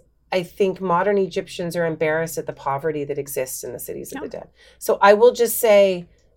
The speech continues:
Speaker 1: that as an <laughs> American, um, with homeless people,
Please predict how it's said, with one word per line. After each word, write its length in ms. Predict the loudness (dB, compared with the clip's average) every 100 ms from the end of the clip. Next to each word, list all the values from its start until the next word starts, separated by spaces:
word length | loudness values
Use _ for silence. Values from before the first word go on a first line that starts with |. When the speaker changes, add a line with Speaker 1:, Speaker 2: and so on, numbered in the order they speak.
| _
Speaker 1:
that 420 | 0 4 4 2 _ _ _
as 200 | -2 0
an 80 | 2
<laughs> 80 | 0
American, 680 | 2 2 2 2 2 2 -2 _ _ _ _
um, 600 | 2 4 4 2 -2 -6 -10 -18 -18 -12
with 260 | -4 -4
homeless 440 | 2 2 4 2 -2
people, 680 | -8 -6 0 2 4 2